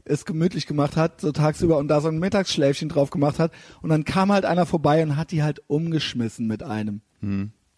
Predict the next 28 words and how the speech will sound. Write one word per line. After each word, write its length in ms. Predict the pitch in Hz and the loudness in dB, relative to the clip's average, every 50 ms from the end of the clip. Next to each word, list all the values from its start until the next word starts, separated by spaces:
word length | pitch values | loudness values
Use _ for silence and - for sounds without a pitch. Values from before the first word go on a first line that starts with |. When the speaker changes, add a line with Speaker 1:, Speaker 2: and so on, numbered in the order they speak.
| _ - | _ -6
Speaker 1:
Also, 320 | 117 113 107 113 110 110 - _ _ _ _ | -4 -4 -2 -2 -4 -4 -6 _ _ _ _
ich 60 | _ - | _ -4
weiß 180 | 107 151 - 175 | -2 0 0 0
nicht, 180 | 151 - - | 2 2 2
ob 100 | 185 160 | 0 2
dir 180 | - - 175 160 | 2 0 2 2
das 180 | 214 196 - 254 | 2 2 2 2
schon 100 | 349 247 | 0 2
mal 120 | 240 190 | 2 2
passiert 420 | - 285 - - 180 277 196 170 208 | 0 0 -4 -4 -4 -2 0 0 2
Speaker 2:
Nee. 100 | 208 214 220 214 | 2 2 2 2
Speaker 1:
ist. 160 | 202 - - - - 240 220 185 | 0 -2 -10 -16 -14 -12 -12 -10
<laughs> 240 | - - 226 220 - 220 | -4 0 0 0 2 2
Mir, 540 | 214 175 202 180 214 180 202 190 202 - - - 233 208 - - | 2 2 2 4 4 4 4 4 2 0 -4 -10 -14 -14 -8 -2
mir, 140 | - 262 - - - 214 208 160 - | -2 -2 -2 -2 -4 -4 -4 -2 0
mir 180 | 240 170 175 | 0 2 2
aber 240 | 190 190 214 180 180 190 | 2 2 4 2 2 0
schon. 540 | - - - 208 180 160 139 127 123 113 - - - | 0 -2 0 2 4 4 4 2 0 -4 -8 -6 -4
Speaker 2:
Ja. 200 | 113 110 107 - - _ - 170 170 170 170 | -2 -2 -2 -4 -6 _ -2 0 2 4 4
Speaker 1:
Ähm, 260 | 165 165 160 160 143 - _ _ _ - | 2 2 -2 -6 -6 -10 _ _ _ 0
ja. 400 | - 202 165 127 117 107 104 - _ _ _ - - - _ _ _ _ _ _ _ _ _ _ _ _ | 0 2 2 0 -2 -4 -8 -12 _ _ _ -20 -20 -20 _ _ _ _ _ _ _ _ _ _ _ _
Also 300 | - - 131 123 123 120 | -8 -4 -4 -2 -2 -4
Speaker 2:
Ich 60 | 117 - | -4 -2
Speaker 1:
völlig 320 | - 165 170 190 - - | 0 0 0 0 0 0
legitime 500 | 170 175 165 165 - - 196 202 190 190 | 0 0 0 0 -2 0 0 2 2 2
Aktion, 600 | - 139 - - - - 170 170 165 151 127 120 120 | 0 -2 -6 -8 -4 0 2 4 4 4 2 0 0
so, 180 | 120 120 117 117 | 0 2 2 2
ja. 320 | 120 123 139 165 147 143 | 2 2 2 2 0 -2